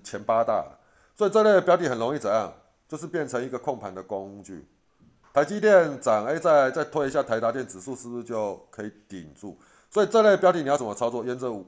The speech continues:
这只能沿着五日线操作。那当你看到 K 棒拉开很红的时候，因为它这边用缓电、缓电、缓电，电到怎样喷出的那一天，你要做一下短卖。那基本上五日线没有破，你就是怎样？压回的时候等，等五日，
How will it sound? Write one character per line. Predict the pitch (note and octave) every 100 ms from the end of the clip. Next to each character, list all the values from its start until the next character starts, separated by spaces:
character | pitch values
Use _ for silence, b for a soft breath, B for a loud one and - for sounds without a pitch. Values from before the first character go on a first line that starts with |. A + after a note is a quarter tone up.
| _ _
这 | D#3+
只 | - G#2
能 | G2
沿 | G2+
着 | G2+
五 | G2 F2 A2+
日 |
线 | G#2+ A2+
操 | F2+ F#2
作。 | F2+ F2+ - b b G#3
那 |
当 | G#3 G#3 G3
你 | C#3
看 | F3 E3+
到 | D#3+ C3+ -
K | - E3+
棒 | D#3+ D#3+ C#3 C#3
拉 | D3+
开 | D3+ D3+ C#3+
很 | A#2 F#2
红 | F2 F2+
的 | F#2
时 | F2+
候， | - B B
因 | F#3
为 |
它 | F#3
这 | F#3+
边 | F#3
用 | F#3
缓 | - G#3 G#2
电、 | D3+
缓 | G#2+ G#2+
电、 | C#3
缓 | G2+ F#2+
电， | B2+
电 | B2 D#3
到 | D3
怎 | A2
样 | A2 -
喷 | D3+
出 | C#3 D3
的 | B2
那 | C3
一 | B2+
天， | C3 A#2+ G#2+
你 |
要 | A2+ B2+
做 | B2 C3
一 | A2
下 | A#2+
短 | - D#2+
卖。 | F2+ F2+ - b b b b
那 | G3+ F#3+ - _ _ _ _ _
基 | F#3+
本 | F3
上 | C#3+ E3+
五 | C3+
日 | D#3
线 | E3+
没 | D3
有 | A#2+
破， | D3+ B2
你 | G2+
就 | B2+
是 | A2
怎 |
样？ | G2+ G2 D#2 _ _ _ _ -
压 | D#3 F3
回 | D#3 B2+
的 | A#2+
时 | D3+
候 | C#3
等， | C3+ G#2 G#2 F#2 _ -
等 | B2+ D3 A2+
五 | G2
日， | G#2 C3 A#2